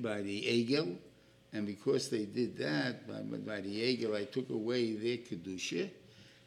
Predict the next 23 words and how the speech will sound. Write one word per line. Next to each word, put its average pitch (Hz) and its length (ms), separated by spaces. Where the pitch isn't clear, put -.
and 110 240
whatever 113 340
you, 90 340
but 110 220
the 104 80
Kedusha 110 840
of 104 220
the, 101 320
of 92 220
the 98 40
Levium, 101 760
which 107 260
is 95 200
a 98 60
Kedusha, 123 840
a - 40
secondary 92 720
Kedusha, 90 580
not - 200
a - 20
Kedusha - 440
of - 200
Kahuna. - 400